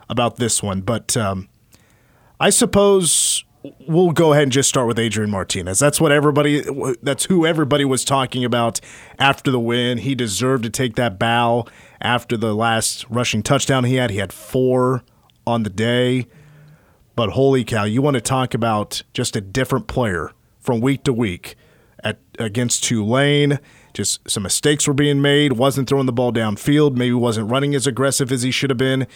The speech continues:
And talk about a turnaround against Oklahoma.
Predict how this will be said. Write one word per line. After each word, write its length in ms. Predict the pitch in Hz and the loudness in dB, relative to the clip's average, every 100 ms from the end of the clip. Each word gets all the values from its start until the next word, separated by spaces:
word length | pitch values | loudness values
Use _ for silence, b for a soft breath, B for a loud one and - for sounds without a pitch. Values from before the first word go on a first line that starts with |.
| B B B | B B B
And 140 | - | -8
talk 280 | - 143 143 | -2 0 0
about 220 | 131 131 | 0 2
a 60 | 113 | 0
turnaround 800 | - - 127 110 101 98 101 104 b b b | -2 -2 -2 -2 -2 -4 -6 -8 b b b
against 420 | 117 123 113 - | -4 -2 -2 -2
Oklahoma. 840 | 123 110 117 101 110 101 101 95 | -2 -2 -4 -2 -2 -2 -2 -4